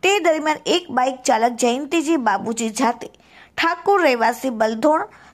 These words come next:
તાલુકો ભામરવાળાને એક બાઇક સાથે પકડી તેની યુક્તિ પ્રયુક્તિથી પૂછપરછ કરતા તેને નીચે મુજબના ગુનાઓ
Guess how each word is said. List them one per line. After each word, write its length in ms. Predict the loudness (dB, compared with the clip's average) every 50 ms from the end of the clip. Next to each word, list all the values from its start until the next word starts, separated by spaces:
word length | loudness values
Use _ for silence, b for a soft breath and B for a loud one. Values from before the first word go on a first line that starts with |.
| B
તાલુકો 360 | -2 0 0 -2 0 2 0 0
ભામરવાળાને 840 | 2 0 0 0 0 0 0 2 2 2 2 2 2 0 0 -2 -6 -4 -2
એક 220 | -2 -2 -2 0 -2
બાઇક 220 | 0 0 0 -2
સાથે 320 | 0 0 -2 0 0 -2 -4
પકડી 420 | -2 -2 -4 -4 -4 -4 -6 -6 -6 B B B B B B B B
તેની 300 | -2 0 0 2 2 2
યુક્તિ 300 | 2 2 0 0 0 0 0
પ્રયુક્તિથી 680 | 2 2 4 4 4 2 -2 -6 -6 -6 -2 -2 -2
પૂછપરછ 580 | -2 -2 -4 -6 -6 -4 -2 -2 0 0 -2 -4 -2 -2
કરતા 360 | -2 -2 0 0 -2 -2 -2 -4 B B B B B B _
તેને 200 | -2 -2 0 0
નીચે 280 | -2 -2 -2 0 0 0
મુજબના 460 | 2 2 2 2 0 0 2 2 0
ગુનાઓ 400 | 2 0 0 0 2 2 0 0